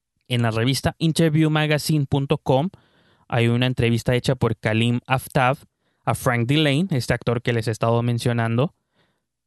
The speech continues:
que, y me topé con muchos sitios webs, fanbase de él, entonces, porque creo que sale en Fear the Walking Dead y cosas así, que curiosamente, digo, Gerardo Naranjo dirigió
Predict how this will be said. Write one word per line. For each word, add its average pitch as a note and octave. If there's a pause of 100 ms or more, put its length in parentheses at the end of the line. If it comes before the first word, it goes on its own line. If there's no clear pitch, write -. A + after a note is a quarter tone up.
(120)
que, B2
y C#3+
me C#3
topé C3+
con -
muchos F#3+
sitios D#3
webs, C3
fanbase C3
de A2
él, C3+
entonces, C#3
porque C3+
creo F3+
que -
sale F#3+
en C3
Fear D3+
the D#3
Walking C#3
Dead C3
y C3+
cosas B2
así, B2 (800)
que -
curiosamente, B2 (460)
digo, A#2
Gerardo C#3
Naranjo A#2
dirigió A2+